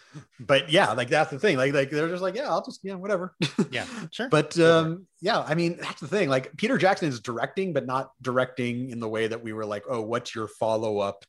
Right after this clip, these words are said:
Speaker 1: to the, what was it? What was his last, like,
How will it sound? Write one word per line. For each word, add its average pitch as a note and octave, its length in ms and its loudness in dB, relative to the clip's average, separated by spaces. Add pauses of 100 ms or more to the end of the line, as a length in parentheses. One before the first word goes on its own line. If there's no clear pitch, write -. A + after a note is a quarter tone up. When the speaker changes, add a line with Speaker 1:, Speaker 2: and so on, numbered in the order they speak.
(100)
Speaker 1:
to F#2 560 -12 (200)
the, G2+ 180 -6 (420)
what A3+ 140 2
was F#3+ 160 2
it? E3+ 240 -4
What C#4 160 4
was C4 180 4
his E3 160 -4
last, C3+ 360 -2 (140)
like, A2+ 300 -4